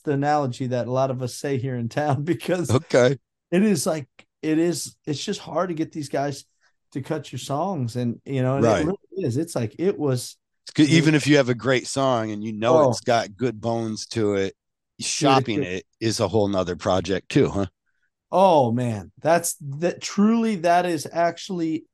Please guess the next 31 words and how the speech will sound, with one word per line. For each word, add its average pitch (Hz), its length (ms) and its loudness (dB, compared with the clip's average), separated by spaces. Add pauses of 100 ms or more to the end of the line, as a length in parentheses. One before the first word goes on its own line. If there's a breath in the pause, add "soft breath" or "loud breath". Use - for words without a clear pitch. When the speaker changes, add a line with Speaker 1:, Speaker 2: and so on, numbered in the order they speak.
(120)
Speaker 1:
as 135 320 -4
equal 185 640 -2
of 143 160 0
a 135 60 0
battle 135 560 0
as 113 240 -4
writing 131 360 -2
the 123 80 -2
song 117 520 -2
is 113 180 -6
getting 127 480 -2 (260)
what 135 260 -2
they 135 140 0
have, 147 400 2
what 131 240 -6
they 151 120 -2
call 131 260 -2
song 139 440 -2
pluggers. 156 840 -6
That's 131 180 -2
what 135 100 -10
they're 127 120 -8
called 131 260 -4
here 127 140 -2
in 120 80 -4
town, 131 300 -6
song 131 300 -6
pluggers. 127 260 -6
Speaker 2:
Really? 127 360 6 (260)
Okay. 135 220 4 (100)
Speaker 1:
Getting, 151 200 -2